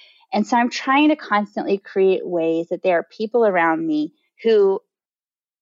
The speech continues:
I can be vulnerable with, I can make those mistakes, and that they will speak into my life and say, "You," kind of, is that, "You probably shouldn't have used that word there, Christy," or, "Did you really think about how that was gonna come across?" And that's really hard. I think it's really hard for any of us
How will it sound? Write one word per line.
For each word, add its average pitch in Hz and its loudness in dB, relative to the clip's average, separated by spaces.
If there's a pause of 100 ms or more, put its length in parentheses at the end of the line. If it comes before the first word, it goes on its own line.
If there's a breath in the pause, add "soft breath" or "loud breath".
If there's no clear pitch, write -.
I 196 -2
can 220 -6
be 302 2
vulnerable 208 2
with, 202 2
I 180 -2
can 220 -10
make 208 -8
those 214 -4
mistakes, 196 -6
and 208 -6
that 202 -4
they 208 4
will 247 2
speak 220 -6
into 214 -4
my 185 0
life 170 0
and 180 -8
say, 180 0
"You," 190 0 (260 loud breath)
kind 311 2
of, 339 4
is 277 2
that, - -2
"You 254 -4
probably 254 0
shouldn't 269 -4
have 240 0
used 214 0
that 185 0
word 170 -4
there, 160 -8
Christy," - -12
or, 196 0
"Did 202 0
you 220 2
really 240 2
think 233 -6
about 208 0
how 190 0
that 185 0
was 185 -2
gonna 175 -8
come 170 -14
across?" 170 -10 (760 soft breath)
And 226 -2
that's 311 -2
really 220 2
hard. 165 -2
I 208 -4
think 254 -6
it's 240 -2
really 247 2
hard 220 0
for 208 -6
any 208 -2
of 202 0
us 180 -4